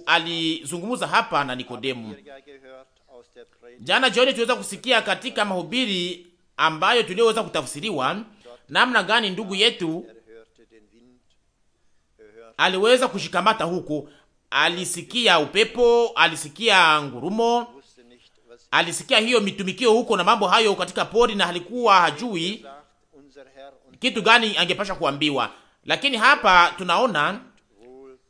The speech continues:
Bwana wetu na Mwokozi wetu aliambia Nikodemo ya kwamba unasikia upepo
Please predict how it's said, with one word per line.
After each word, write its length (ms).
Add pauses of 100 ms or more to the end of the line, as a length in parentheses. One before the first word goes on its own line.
(200)
Bwana 320
wetu 640
na 280
Mwokozi 360
wetu 240
aliambia 520
Nikodemo 640
ya 160
kwamba 440
unasikia 600
upepo 680